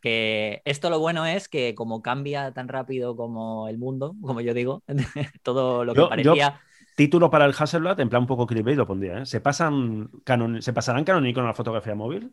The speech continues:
Speaker 2: Lo veo.
Speaker 1: Para el podcast, ¿no? En
Speaker 2: Para el
Speaker 1: plan
Speaker 2: podcast, sí, sí, a tope, a tope.
Speaker 1: Oye, yo creo
Speaker 2: Yo
Speaker 1: que es que hasta en cua-, ¿sabes? A, a, ve-, ya para acabar te voy a decir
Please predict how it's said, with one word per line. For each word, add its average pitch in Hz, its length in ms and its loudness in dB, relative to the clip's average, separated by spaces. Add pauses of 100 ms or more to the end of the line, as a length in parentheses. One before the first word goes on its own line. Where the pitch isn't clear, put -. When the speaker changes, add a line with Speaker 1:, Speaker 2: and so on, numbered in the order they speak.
(120)
Speaker 2:
Lo 101 120 -8
veo. 92 160 -6
Speaker 1:
Para 127 160 0
el 117 80 -2
podcast, 120 400 -2
¿no? 196 200 -10
En 127 140 -8
Speaker 2:
Para 120 200 4
el 110 40 0
Speaker 1:
plan - 20 0
Speaker 2:
podcast, 123 360 2
sí, 131 140 0
sí, 127 120 0
a 113 60 0
tope, 107 380 -6
a 107 100 -8
tope. 117 180 -6
Speaker 1:
Oye, 143 160 4
yo 139 140 2
creo 156 160 2
Speaker 2:
Yo - 20 -6
Speaker 1:
que 165 80 -2
es 147 100 -4
que 165 160 -2
hasta 135 260 -2
en 123 100 -4
cua-, 151 180 -2
¿sabes? 156 380 -8
A, - 80 -14
a, - 260 -14
ve-, 110 240 -8
ya 117 260 0
para 156 140 0
acabar 139 300 2
te 160 60 0
voy 117 80 4
a - 20 4
decir 135 240 0